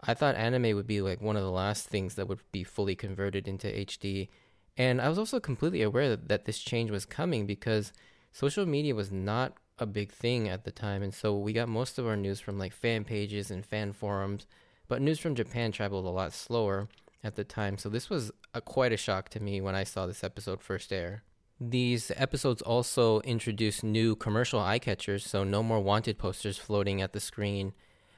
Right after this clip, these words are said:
Although for several episodes, we only get to see Luffy's, um, eye, new eye catcher, and we don't actually get to see the other crew members,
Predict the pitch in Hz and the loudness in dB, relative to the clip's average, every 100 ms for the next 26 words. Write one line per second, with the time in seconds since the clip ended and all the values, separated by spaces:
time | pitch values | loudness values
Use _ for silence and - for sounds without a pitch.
0 | - 135 180 196 208 - 202 262 - 147 | 4 6 6 4 2 4 4 2 0 0
1 | 156 135 113 110 110 117 113 117 180 196 | 0 2 4 4 0 -2 2 2 0 -2
2 | 156 - - 120 92 92 123 - 90 87 | -4 -4 -4 -2 0 0 0 0 -2 -4
3 | - - - 107 95 92 90 - 101 95 | -8 -12 -8 -4 -2 -4 -4 -2 0 0
4 | - 101 85 92 90 101 95 - 95 92 | -2 0 2 0 -2 -4 -4 -2 -2 -4
5 | 101 _ - 107 101 107 117 127 - 107 | -10 _ -4 -2 0 0 0 -2 -2 -4
6 | 98 98 107 98 92 95 - 107 101 98 | -4 -4 -4 -2 -2 -2 -2 -2 0 -2
7 | 101 | -4